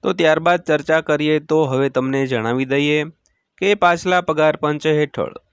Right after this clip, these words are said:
ફિટમેન્ટ ફેક્ટર લાગુ થયા પહેલા મૂળ પગારને ડીએ સાથે મર્જ કરવામાં આવ્યો હતો. આવી સ્થિતિમાં એવી અપેક્ષા રાખવામાં આવી છે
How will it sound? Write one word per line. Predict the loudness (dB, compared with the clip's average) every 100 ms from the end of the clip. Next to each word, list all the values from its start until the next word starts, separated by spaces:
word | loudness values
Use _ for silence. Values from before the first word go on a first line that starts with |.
| -18
ફિટમેન્ટ | -10 -8 -4 -2 -2
ફેક્ટર | -2 -2 0 0
લાગુ | 2 0 0 -4
થયા | -2 -2
પહેલા | -2 -2 -2 -2 -6 _ _ _ _ _ _
મૂળ | 0 2 2
પગારને | 0 0 0 0 -2 -2
ડીએ | 0 0 0
સાથે | -2 -2 -2 -4
મર્જ | -4 -6 -6 -6
કરવામાં | -2 0 0 0 -2
આવ્યો | -2 -2
હતો. | -4 -2 -2 -2 -4 _ _ _ _
આવી | -2 0 -2
સ્થિતિમાં | -4 -4 -2 -2 0 0
એવી | 0 -2
અપેક્ષા | -2 -6 -8 -4 0
રાખવામાં | 0 -2 -4 -2 -2
આવી | -2 -4
છે | -6 -4